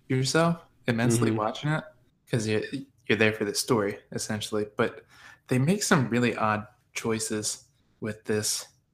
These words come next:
Speaker 1: Um, there's this, like,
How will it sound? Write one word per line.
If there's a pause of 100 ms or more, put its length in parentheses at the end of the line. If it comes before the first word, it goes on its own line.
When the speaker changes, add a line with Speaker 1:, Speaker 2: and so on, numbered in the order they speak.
(140)
Speaker 1:
Um, (680)
there's
this,
like,